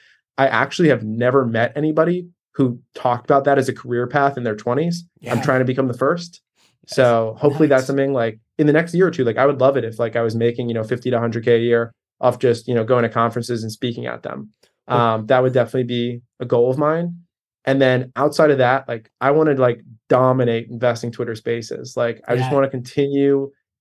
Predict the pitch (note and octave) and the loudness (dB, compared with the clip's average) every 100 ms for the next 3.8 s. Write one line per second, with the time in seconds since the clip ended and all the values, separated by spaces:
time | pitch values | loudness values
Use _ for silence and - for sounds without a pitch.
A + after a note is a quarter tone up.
0 | - D#3 D#3 F#3 F#3 E3+ B2 C#3 D3 A#2+ | -6 -2 2 4 4 2 -2 -4 -4 -8
1 | A2+ - C3+ _ _ E3 F#3 F#3 G3+ F3+ | -10 -14 -16 _ _ 2 4 4 4 0
2 | - C#3+ B2 A#2 C3+ C3+ C#3 B2+ B2+ C#3 | -2 0 0 0 -2 0 0 0 0 -6
3 | B2+ B2+ C3+ C3+ D#3+ D#3 - - | -6 -2 -2 -2 -6 -6 -14 -18